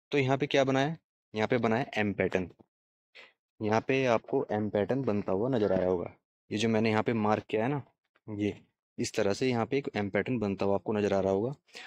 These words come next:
और एम पैटर्न का एक ब्रेकडाउन कर रहा है, एम पैटर्न का ब्रेकडाउन कर रहा है और ब्रेकडाउन कर रहा है और साथ में नीचे क्लोजिंग भी कर सकता है, यानी कि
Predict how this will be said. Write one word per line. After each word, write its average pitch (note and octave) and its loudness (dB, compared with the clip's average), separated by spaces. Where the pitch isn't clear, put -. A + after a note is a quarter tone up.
और G#2+ 2
एम C3+ 0
पैटर्न B2 0
का D3 0
एक D3 -2
ब्रेकडाउन G#2+ 2
कर G2 0
रहा F#2 0
है, F2+ -2
एम A#2 0
पैटर्न G2+ 0
का B2+ -4
ब्रेकडाउन A2+ 4
कर A2+ 2
रहा G2+ 2
है B2+ 0
और G#2 4
ब्रेकडाउन B2 2
कर B2+ 2
रहा A#2+ 2
है D3 -2
और B2+ 0
साथ G#2 -2
में C3 -2
नीचे A2 -2
क्लोजिंग A2+ 4
भी D3 2
कर C#3+ 0
सकता - 0
है, F#2 0
यानी G#2+ 4
कि D3+ -4